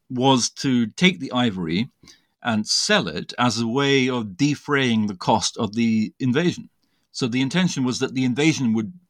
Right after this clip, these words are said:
pay for itself. So they didn't find the ivory in volume, but they found all these extraordinary artworks. So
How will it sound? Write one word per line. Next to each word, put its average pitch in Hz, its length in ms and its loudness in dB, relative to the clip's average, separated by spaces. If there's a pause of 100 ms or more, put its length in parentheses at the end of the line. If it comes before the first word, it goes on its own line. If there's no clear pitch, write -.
(140)
pay 156 160 2
for 139 160 -2
itself. - 560 -2 (1040)
So 156 160 -6
they 156 100 6
didn't 202 220 2
find 165 280 -2
the 139 100 -4
ivory 135 440 0
in 107 160 0
volume, 101 540 0 (420)
but 120 140 -2
they 131 120 2
found 156 380 0
all 143 140 0
these 131 220 2
extraordinary 123 540 0
artworks. - 680 -2 (320)
So 135 480 0